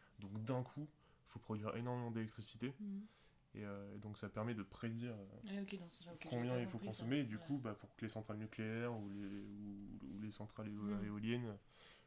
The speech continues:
Speaker 1: puissent prévoir, euh,
Speaker 2: Ouais.
Speaker 1: la consommation, et
Speaker 2: Ouais, comme ça, ça paraît logique, je comprends
Speaker 1: donc ça
Speaker 2: pas
Speaker 1: sert à
Speaker 2: trop,
Speaker 1: des,
Speaker 2: euh,
Speaker 1: à
Speaker 2: ok.
Speaker 1: des milliers de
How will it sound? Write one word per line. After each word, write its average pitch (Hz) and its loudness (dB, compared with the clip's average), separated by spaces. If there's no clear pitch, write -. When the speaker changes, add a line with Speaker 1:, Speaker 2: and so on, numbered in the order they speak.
Speaker 1:
puissent 110 -2
prévoir, 120 4
euh, 101 -4
Speaker 2:
Ouais. 196 -2
Speaker 1:
la 110 -2
consommation, 110 -4
et - -14
Speaker 2:
Ouais, 196 -2
comme 180 -4
ça, 196 -4
ça 190 -6
paraît 180 -6
logique, 175 -8
je - -6
comprends 143 -4
Speaker 1:
donc 98 2
ça 113 4
Speaker 2:
pas 110 4
Speaker 1:
sert 123 4
à 117 4
Speaker 2:
trop, 110 0
Speaker 1:
des, 107 -4
Speaker 2:
euh, 107 -2
Speaker 1:
à 104 -2
Speaker 2:
ok. 104 -4
Speaker 1:
des 110 -2
milliers 117 2
de 104 0